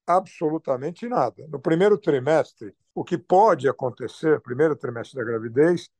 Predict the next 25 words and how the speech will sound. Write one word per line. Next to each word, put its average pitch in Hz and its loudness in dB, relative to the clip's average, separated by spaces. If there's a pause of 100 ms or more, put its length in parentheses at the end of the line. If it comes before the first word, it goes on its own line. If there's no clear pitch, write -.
(120)
se - 2
afetar 147 0
o 120 -4
feto, 147 -2
é 175 0
um 180 -2
abortamento. 170 -4 (320)
Se 226 -2
não 214 4
aconteceu 160 -2
e 131 -10
se - -20
descobriu 123 -4
que - -20
tava 147 2
grávida, 170 0
fique 170 -6
tranquilo, 151 -2 (440)
continue 160 -2
sua 135 0
gestação 123 -10
em 208 -10
paz, 175 0
mas 170 -2
aí, 175 0